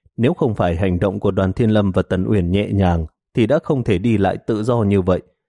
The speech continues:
Sợ là vừa đến gần phòng thí nghiệm đã bị phát hiện rồi. Nhưng muốn bọn Ngô Dụng tin tưởng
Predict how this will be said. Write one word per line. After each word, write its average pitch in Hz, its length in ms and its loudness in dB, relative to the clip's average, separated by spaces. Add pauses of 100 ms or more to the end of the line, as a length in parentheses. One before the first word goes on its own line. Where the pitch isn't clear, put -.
(420)
Sợ 120 200 -2
là 107 240 2
vừa 113 200 2
đến 135 260 0
gần 92 240 0
phòng 87 260 -2
thí 123 160 0
nghiệm 120 380 0
đã 127 120 0
bị 104 200 0
phát 160 180 0
hiện 104 260 0
rồi. 87 240 0 (960)
Nhưng 98 320 0 (300)
muốn 156 240 0
bọn 117 240 -4
Ngô 147 180 0
Dụng 110 220 -2
tin 151 240 0
tưởng 85 300 0